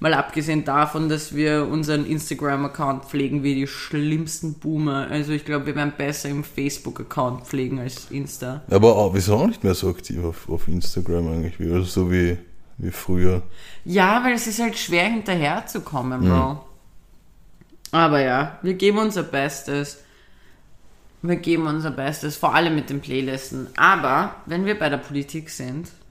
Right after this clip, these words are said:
Speaker 2: Oh ja.
Speaker 1: ich möchte noch eins loswerden.
Speaker 2: Mhm.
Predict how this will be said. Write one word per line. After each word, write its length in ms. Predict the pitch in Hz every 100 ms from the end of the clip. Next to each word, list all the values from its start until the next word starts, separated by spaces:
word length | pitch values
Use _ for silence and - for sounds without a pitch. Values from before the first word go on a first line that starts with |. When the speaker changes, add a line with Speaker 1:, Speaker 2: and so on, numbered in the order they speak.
| - -
Speaker 2:
Oh 140 | 87
ja. 200 | 90 90 87 - - - - - - -
Speaker 1:
ich 100 | 156
möchte 320 | 160 156 151
noch 140 | 156 151
eins 300 | - 143 143
loswerden. 760 | 135 127 - 101 113 123 139 -
Speaker 2:
Mhm. 360 | 92 90 92